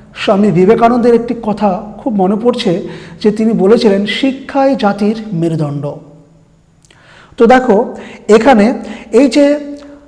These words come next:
সামাজিক এবং সাংস্কৃতিক যে প্রভাবটা,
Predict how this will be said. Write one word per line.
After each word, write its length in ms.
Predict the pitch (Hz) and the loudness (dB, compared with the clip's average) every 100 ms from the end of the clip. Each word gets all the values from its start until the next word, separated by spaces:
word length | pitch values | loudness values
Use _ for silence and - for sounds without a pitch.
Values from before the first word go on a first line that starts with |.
| - | -12
সামাজিক 540 | - 226 202 240 - - | -4 2 4 4 2 0
এবং 220 | 214 196 | 0 0
সাংস্কৃতিক 760 | 180 - 233 262 - 302 302 226 | 0 -2 -2 -2 -4 -4 -4 -4
যে 60 | 269 | -6
প্রভাবটা, 720 | - 220 220 196 - 147 | -2 -2 -2 -4 -6 -8